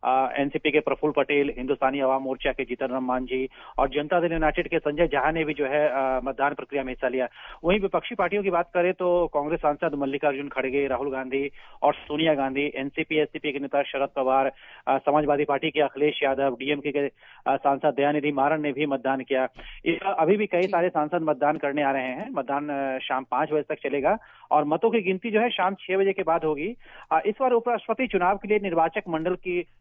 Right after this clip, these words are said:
Speaker 1: आ, जो संख्या है वो सात सौ इक्यासी है और जीत
Speaker 2: जी।
Speaker 1: के लिए बहुमत का आंकड़ा जो है वो तीन सौ इक्यानवे है। जी,
Speaker 2: जी।
Speaker 1: जी हाँ।
Speaker 2: धन्यवाद दीपेंद्र जानकारी के लिए। प्रधानमंत्री नरेंद्र मोदी ने बाढ़ प्रभावित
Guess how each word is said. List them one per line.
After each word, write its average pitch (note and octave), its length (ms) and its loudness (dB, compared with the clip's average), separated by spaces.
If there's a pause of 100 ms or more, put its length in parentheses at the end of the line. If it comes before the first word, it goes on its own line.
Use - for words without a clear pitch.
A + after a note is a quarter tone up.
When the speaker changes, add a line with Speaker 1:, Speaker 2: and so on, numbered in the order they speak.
(240)
Speaker 1:
आ, C#3+ 180 4
जो C#3 100 -2
संख्या D3+ 360 0
है F3 100 2
वो F#3+ 80 2
सात D3 280 0
सौ F3+ 60 0
इक्यासी D3+ 460 0
है D#3+ 140 2
और F3 180 2
जीत D#3+ 260 -2
Speaker 2:
जी। G3 60 -4
Speaker 1:
के E3+ 80 2
लिए E3+ 100 2
बहुमत C#3 400 0
का D3+ 80 0
आंकड़ा D3 280 0
जो D#3+ 120 0
है D#3+ 160 4 (300)
वो D#3 60 0
तीन F3 220 -2
सौ F#3+ 220 2
इक्यानवे C#3 460 -2
है। A#2+ 180 -2
जी, C#3 260 -6
Speaker 2:
जी। - 60 0
Speaker 1:
जी C3 140 -4
हाँ। A2+ 240 -6 (240)
Speaker 2:
धन्यवाद A3 600 -2
दीपेंद्र A3+ 500 -4
जानकारी G3 460 0
के G3 120 -8
लिए। C#4 140 -8 (380)
प्रधानमंत्री F4+ 640 0
नरेंद्र B3 380 2
मोदी A#3+ 280 4
ने D#4 180 2
बाढ़ G#3+ 320 0
प्रभावित A#3 500 0